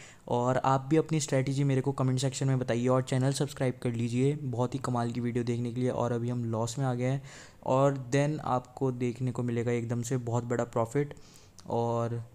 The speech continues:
आराम से हम इसे पचास हज़ार से ऊपर टच कर लेंगे। ये हमारा एक पैंतीस पे पहुंचा,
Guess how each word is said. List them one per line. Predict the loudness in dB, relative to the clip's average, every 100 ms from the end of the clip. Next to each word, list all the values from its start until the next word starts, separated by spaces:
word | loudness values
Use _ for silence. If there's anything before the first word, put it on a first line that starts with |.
| -20 -20 -20 -20 -20 -20 -6
आराम | 0 2 2 0
से | 0
हम | 2
इसे | 2 0
पचास | -2 -2 0 0 0
हज़ार | -2 0 -2
से | -2
ऊपर | -2 -2 -2 -2
टच | -2 -6
कर | -4 -2
लेंगे। | 0 0 0 -2 -6 -14 -20 -20 -20 -20 -20 -20 -20 -20 -20 -20 -8 -8 -4
ये | -4 -2
हमारा | 0 -2 -2
एक | -2 -4
पैंतीस | -8 -6 -10
पे | -10
पहुंचा, | -6 -4 -2 -4 -4 -10